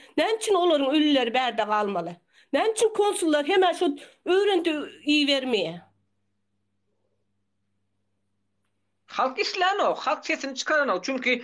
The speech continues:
Speaker 2: halkın derdini halka çözdürmek isleyen.
Speaker 1: Şunu aydım da, halka
Speaker 2: Yani
Speaker 1: çözdürecek
Speaker 2: kötüleyen
Speaker 1: olan
Speaker 2: adamı,
Speaker 1: maksat,
Speaker 2: kötüleyen adamı
Speaker 1: maksat,
Speaker 2: kötüleyen.
Speaker 1: maksat, hı hı, maksat halka çözdürecek. Sen madem sen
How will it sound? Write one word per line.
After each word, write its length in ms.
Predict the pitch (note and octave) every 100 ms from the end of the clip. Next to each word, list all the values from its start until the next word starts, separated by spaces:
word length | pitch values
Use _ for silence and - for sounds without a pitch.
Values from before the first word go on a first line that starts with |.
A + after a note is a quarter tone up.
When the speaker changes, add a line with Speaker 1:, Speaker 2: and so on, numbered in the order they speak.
| -
Speaker 2:
halkın 500 | - A#3 A#3+ A#3+ F4
derdini 360 | F4+ F4 D4+ D#4
halka 360 | C#4 C4+ A#3+ D4+
çözdürmek 500 | D#4+ C4+ C#4 B3+ A#3+ G#3 - _ _ _ F#3+ F3+
isleyen. 480 | F3 - D3 C3 A#2+ _ _ _ _ -
Speaker 1:
Şunu 280 | B3 C4+ D#4
aydım 380 | A4+ A4+ B4 G4
da, 260 | A#3+ - _ -
halka 380 | D4 C#4+ C#4
Speaker 2:
Yani 60 | A4 A#4 A#4 D#4
Speaker 1:
çözdürecek 100 | A4+ G4+ -
Speaker 2:
kötüleyen 220 | E4+ D4
Speaker 1:
olan 60 | E4+
Speaker 2:
adamı, 120 | D#4
Speaker 1:
maksat, 140 | - B3+
Speaker 2:
kötüleyen 240 | G3+ B3+ D4
adamı 200 | C#4+ C4+
Speaker 1:
maksat, 200 | A#3 G#3+
Speaker 2:
kötüleyen. 240 | F#3+ F3+ - - G#4+
Speaker 1:
maksat, 640 | A3+ C#4+ F#4+ - G4 - - - _
hı 80 | C4
hı, 260 | E4+ A#4+ F4+
maksat 360 | F4+ - G#4
halka 380 | - D4+ D4 G#4
çözdürecek. 500 | G#4 G#4+ G#4 D#4 D4 B3+ - -
Sen 220 | - F4+ D#4+
madem 360 | F4 G4+ F4
sen 260 | D#4 E4+